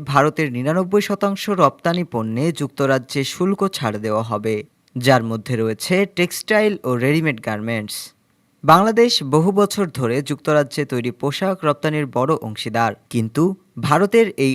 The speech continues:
অগ্রাধিকারমূলক সুবিধা ভবিষ্যতে বাজারে বাংলাদেশের প্রতিযোগিতায় নেতিবাচক প্রভাব ফেলতে পারে।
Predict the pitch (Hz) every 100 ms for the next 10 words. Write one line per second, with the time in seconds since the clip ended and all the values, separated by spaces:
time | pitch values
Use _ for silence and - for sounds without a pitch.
0 | - 131 135 190 196 208 202 202 202 185
1 | - 113 120 123 156 - _ - 135 175
2 | 220 233 233 233 131 123 160 139 120 147
3 | 123 127 123 127 131 123 156 165 196 202
4 | 208 208 190 135 147 139 135 143 - 147
5 | 175 - 120 107 117 - 113